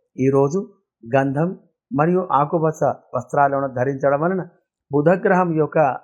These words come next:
అనుగ్రహం వలన మంచి శుభ ఫలితాలను కలిగి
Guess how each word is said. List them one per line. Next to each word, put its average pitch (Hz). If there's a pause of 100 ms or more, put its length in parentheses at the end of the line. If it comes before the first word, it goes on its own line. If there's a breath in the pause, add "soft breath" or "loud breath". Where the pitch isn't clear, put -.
అనుగ్రహం 143
వలన 156 (440)
మంచి 170
శుభ 156
ఫలితాలను 143
కలిగి 135